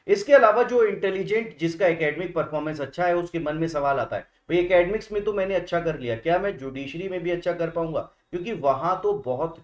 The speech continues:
टफ competition होगा। ऐसे काफी सारे सवाल student के मन में आते हैं। साथ ही क्या मुझे judiciary के exam की तैयारी के बारे में सोचना भी चाहिए या नहीं, या फिर मैं कोई और जगह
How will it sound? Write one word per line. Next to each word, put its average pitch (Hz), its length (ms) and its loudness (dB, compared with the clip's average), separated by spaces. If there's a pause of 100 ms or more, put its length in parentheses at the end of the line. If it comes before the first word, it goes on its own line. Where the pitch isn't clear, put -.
टफ 165 280 -2
competition 131 580 -8
होगा। 101 240 -10 (240)
ऐसे 285 320 4
काफी 269 400 2
सारे 214 320 6
सवाल 156 460 2
student 160 440 -8
के 165 80 -4
मन 127 160 -4
में 143 140 -6
आते 113 240 -6
हैं। 87 160 -20 (280)
साथ 165 320 6
ही 175 100 4
क्या 180 340 4
मुझे 175 640 -2
judiciary 143 560 -8
के 170 180 0
exam 139 520 0
की 165 180 -4
तैयारी 135 420 -2
के 139 100 -4
बारे 120 320 0
में 185 340 -4 (180)
सोचना 226 640 4
भी 208 220 0
चाहिए 180 520 2
या 165 100 0
नहीं, 147 400 -4
या 160 120 2
फिर 170 200 -2
मैं 165 260 -2
कोई 175 360 -2
और 185 380 4
जगह 139 380 -2